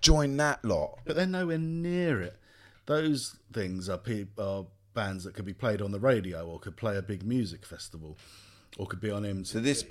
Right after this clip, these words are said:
Speaker 1: this, uh, still at this time, second album
Speaker 2: It's
Speaker 1: in, nothing.
Speaker 2: nowhere near, miles away.
Speaker 1: Okay.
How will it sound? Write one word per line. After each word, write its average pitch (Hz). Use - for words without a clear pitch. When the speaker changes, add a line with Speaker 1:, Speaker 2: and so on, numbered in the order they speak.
Speaker 1:
this, 123
uh, 117
still 151
at -
this 135
time, 104
second 120
album 110
Speaker 2:
It's 92
Speaker 1:
in, -
nothing. -
Speaker 2:
nowhere 156
near, 50
miles 120
away. 76
Speaker 1:
Okay. 73